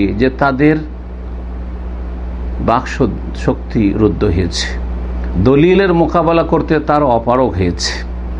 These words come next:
ইসলামের অকাট্য দলিল প্রমাণ তাদের সামনে এমনভাবে সুস্পষ্ট হয়ে হয়েছে যে তার উত্তর দেওয়ার তাদের কাছে কোনো ক্ষমতা নেই। কোরআন এবং হাদিসের দলিল এমন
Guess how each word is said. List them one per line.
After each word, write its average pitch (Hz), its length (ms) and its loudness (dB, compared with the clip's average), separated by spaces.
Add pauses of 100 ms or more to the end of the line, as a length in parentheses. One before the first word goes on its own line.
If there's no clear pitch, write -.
(520)
ইসলামের 165 720 4
অকাট্য 147 480 -2 (120)
দলিল 127 460 4
প্রমাণ 135 480 4 (200)
তাদের 147 280 0
সামনে 131 480 0 (340)
এমনভাবে 160 760 2
সুস্পষ্ট - 680 -2
হয়ে 98 240 -2 (220)
হয়েছে 104 360 -2 (760)
যে 131 140 2
তার 135 360 2
উত্তর 185 420 2
দেওয়ার 135 320 2 (140)
তাদের 120 380 0 (140)
কাছে 113 300 -2 (140)
কোনো 147 260 2
ক্ষমতা 107 440 -6
নেই। 80 200 -8 (1500)
কোরআন 127 400 2
এবং 175 180 0
হাদিসের 156 480 0 (160)
দলিল 135 500 4 (120)
এমন 147 240 2